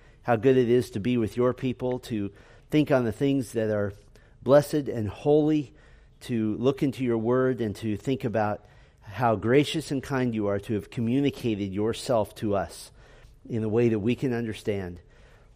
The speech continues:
Lord, this morning as we look at Leviticus and Numbers, I pray, God, that you would bless our hearts with the, the incredible nature of the Pentateuch and how you have,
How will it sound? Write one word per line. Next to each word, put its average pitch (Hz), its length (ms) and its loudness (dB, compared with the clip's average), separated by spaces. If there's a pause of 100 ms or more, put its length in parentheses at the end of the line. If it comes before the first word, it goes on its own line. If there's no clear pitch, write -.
(280)
Lord, 131 220 4
this 117 200 -4
morning 151 360 2
as 110 200 0
we 113 220 0
look 123 300 0
at 110 140 2
Leviticus 131 680 2
and 104 200 -6
Numbers, 127 560 -2 (1200)
I 113 140 0
pray, 131 300 0
God, 101 380 -2
that 104 200 -4 (560)
you 123 160 0
would 117 140 2
bless 135 320 4
our 131 200 4
hearts 104 480 -2
with 110 280 -6
the, 101 160 -6 (480)
the 120 120 0
incredible 139 600 2
nature 123 440 0
of 101 160 -6
the 101 80 -6
Pentateuch 131 600 -6
and 104 120 -6
how 113 220 -2
you 110 240 -2
have, 101 400 -4